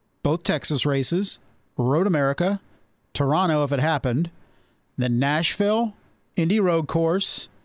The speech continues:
and Laguna, or, uh, excuse me, Gateway. So hopefully, I would say Indy Road Course. There it is. It's already on N B C S N. That,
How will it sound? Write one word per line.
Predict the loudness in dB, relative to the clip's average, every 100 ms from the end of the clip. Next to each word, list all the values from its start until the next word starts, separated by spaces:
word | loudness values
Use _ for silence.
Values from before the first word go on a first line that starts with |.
| _ _ _ _ _ _ _ _ -4
and | -2 0 0 0 0 -2 -2
Laguna, | -2 0 0 0 -2
or, | 0 0
uh, | 0
excuse | 0 -2 0
me, |
Gateway. | 0 -2 -2 -4 -6 -16 _ _ _ _ _ _ _ _ _ _ _ -8
So | -4 0 -2
hopefully, | -2 0 0 0 -2 0 0 0 -2 -4 -12 _ _ _ _ _ _ _ _ _ _ _ _ _ _ -4
I | 0
would | 0 0
say | 0 0
Indy | 0 0 2
Road | 2 0 -2
Course. | -2 -2 -4 -4
There | 0 0
it | 0
is. | -2
It's | -2 0
already | 0 0
on | 0
N | 0
B | 0
C | 0 0
S | 0
N. | 0 0 0
That, | 0 -2